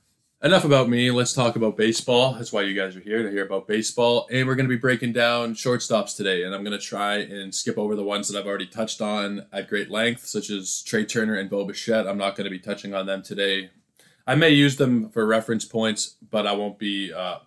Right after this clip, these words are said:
specifically breaking down their attributes. I've, I've mentioned them too many times, and I don't wanna get too repetitive here, as much as I love them both as players. And they're both first-round picks, up, upper first-round picks. Uh,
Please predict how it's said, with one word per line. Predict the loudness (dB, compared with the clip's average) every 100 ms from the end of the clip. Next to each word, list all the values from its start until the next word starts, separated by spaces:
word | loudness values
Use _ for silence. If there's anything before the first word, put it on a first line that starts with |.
| _
specifically | -8 -4 -2 -2 -2 -2
breaking | -2 0 0 -2 -6
down | -4 -4 -4
their | -4 -2 0 0
attributes. | -4 -4 -2 -2 -2 -6 -10 _ _ _ -6
I've, | -6 -4
I've | -2 -2 -2
mentioned | -2 -2 -4
them | -2
too | -2
many | -2 -2
times, | -2 -2 -2 -4
and |
I | -4
don't | -4
wanna | -6 -6
get | -8 -10
too | -10 -8
repetitive | -6 -6 -6 -8
here, | -6
as | -4
much | -4 -4
as | -2
I |
love | -2 -4
them | -8
both | -8 -8 -8 -12
as |
players. | -10 -6 -4 -6 -8 -12 -14 _ -8
And | -4
they're | -2
both | 0 -2
first-round | -2 -4 -4 -6 -4
picks, | -10 -8 -10 -10 -10
up, | -10 _ -6
upper | -2 -2 -4
first-round | -6 -6 -8 -8
picks. | -10 -10 -12 -12 _ _ _ _
Uh, | -2 0 2 -2